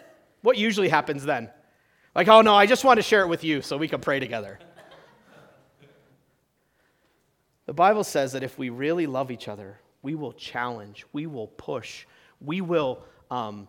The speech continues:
spur is one of the words that the Bible uses. We, we will help each other. We'll lean into each other's lives. This is something we're praying that happens more and more, even as we gather in community groups.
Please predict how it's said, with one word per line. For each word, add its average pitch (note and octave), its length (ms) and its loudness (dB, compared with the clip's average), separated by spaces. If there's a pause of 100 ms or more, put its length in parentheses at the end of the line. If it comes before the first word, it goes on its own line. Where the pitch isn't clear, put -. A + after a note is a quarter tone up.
(100)
spur E3+ 800 2
is B2 160 -8
one C3 120 -6
of A#2+ 60 -8
the A#2+ 60 -8
words A2+ 500 -10 (400)
that A2+ 140 -10
the B2 80 -6
Bible G#2+ 320 -10
uses. A2+ 560 -20 (100)
We, G#3 200 -20
we G#3+ 120 -16
will F#3 280 -14
help A#3+ 360 -6
each E3+ 200 -10
other. A#2 180 -14 (840)
We'll A#3+ 220 -4
lean C4+ 340 0
into A#3 440 0
each G#3+ 120 -2
other's G3+ 280 0
lives. G3 640 -6 (640)
This C#4+ 140 -4
is E4 80 -4
something C#4+ 280 6
we're A#3 100 6
praying A#3+ 600 4 (220)
that G3+ 120 4
happens A3 480 4
more C4 400 6
and B3+ 160 4
more, B3 360 6
even C4 240 0
as C4 120 0
we C4 80 -4
gather B3 300 2
in A#3 80 -4
community C4 340 -4
groups. F3+ 540 -8